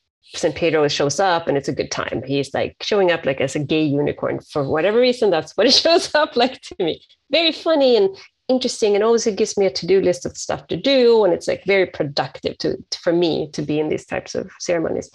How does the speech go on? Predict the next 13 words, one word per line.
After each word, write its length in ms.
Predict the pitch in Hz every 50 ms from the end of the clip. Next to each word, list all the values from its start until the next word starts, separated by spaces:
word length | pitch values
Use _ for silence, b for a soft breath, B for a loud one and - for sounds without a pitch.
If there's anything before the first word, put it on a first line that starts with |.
| B B B B B B B B B
But 140 | - 185 180
this 200 | 294 466 466 -
time 240 | - 220 185 165 160
in 120 | 151 151
Peru, 800 | 147 - 160 160 202 302 330 202 156 147 147 151 156 - - - _ _ _ _ _ _ _ _ _ _ -
I 80 | 170
come 300 | - - - 185 175 175
in, 280 | 196 214 226 208 185 160
we 80 | 165 143
drop 300 | - 147 147 147 - 185
in 160 | 180 175 175
a 80 | 170
ceremony, 840 | 160 - - 175 170 170 170 170 170 165 165 165 165 165 165 170 202